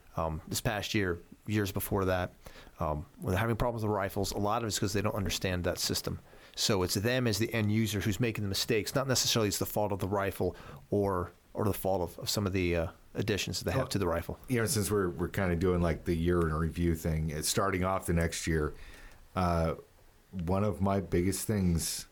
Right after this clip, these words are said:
Speaker 2: and I'll say it in every class: is you have to build the capacity. It's building that muscle memory in there.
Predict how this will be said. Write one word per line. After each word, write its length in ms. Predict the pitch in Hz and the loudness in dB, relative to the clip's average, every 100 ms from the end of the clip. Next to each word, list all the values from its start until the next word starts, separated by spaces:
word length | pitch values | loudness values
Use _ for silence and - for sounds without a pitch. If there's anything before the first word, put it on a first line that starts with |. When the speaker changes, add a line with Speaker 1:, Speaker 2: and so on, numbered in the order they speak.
| - - - - | -20 -20 -20 -14
Speaker 2:
and 100 | - | -4
I'll 120 | 78 82 | -2 0
say 220 | - 95 | 2 4
it 60 | |
in 120 | 87 90 | 4 2
every 180 | 95 | 2
class: 380 | 95 107 90 82 - | 0 0 0 -2 -4
is 200 | 92 76 | -4 -2
you 120 | 82 78 - | -2 -4 -2
have 240 | 90 90 | -2 -2
to 80 | - | -2
build 300 | 82 92 82 | 0 2 0
the 60 | 85 | -2
capacity. 460 | - 92 87 76 | -2 -2 0 -2
It's 140 | 69 76 | -4 -4
building 400 | 73 87 90 90 | 0 2 4 2
that 140 | 85 | 2
muscle 280 | 85 85 87 | 0 0 2
memory 340 | 85 82 85 | 2 2 2
in 100 | 98 | 2
there. 200 | 82 65 | 2 0